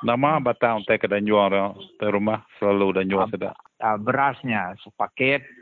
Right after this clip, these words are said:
Speaker 1: Hmm.
Speaker 2: Udahnya minyak masak.
Speaker 1: Okey.
Speaker 2: Ah, gula, kopi,
Speaker 1: Okey.
Speaker 2: garam, bicing.
Speaker 1: Oh, okey.
Speaker 2: Ah, nada bicing? Oh, nada itu ini.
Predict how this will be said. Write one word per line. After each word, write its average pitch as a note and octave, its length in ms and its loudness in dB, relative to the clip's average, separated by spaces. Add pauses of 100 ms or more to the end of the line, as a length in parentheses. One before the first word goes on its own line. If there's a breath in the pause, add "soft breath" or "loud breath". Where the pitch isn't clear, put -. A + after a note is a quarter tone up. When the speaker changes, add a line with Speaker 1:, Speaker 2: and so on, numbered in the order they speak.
(200)
Speaker 1:
Hmm. G#2 480 -4
Speaker 2:
Udahnya G#2 280 -6
minyak A2 360 -2
masak. C3 640 0 (340)
Speaker 1:
Okey. F#2 300 -10 (100)
Speaker 2:
Ah, G#2 160 0
gula, B2+ 340 2 (680)
kopi, - 240 -12 (420)
Speaker 1:
Okey. C3 80 0
Speaker 2:
garam, C3 680 0
bicing. B2 480 0 (420)
Speaker 1:
Oh, G2 140 -2
okey. G2 320 -8 (260)
Speaker 2:
Ah, A2+ 280 -2
nada A#2 240 0
bicing? C#3 360 -2
Oh, G#2+ 220 -2
nada A#2 340 -2
itu G#2 240 -4
ini. F#2 220 -4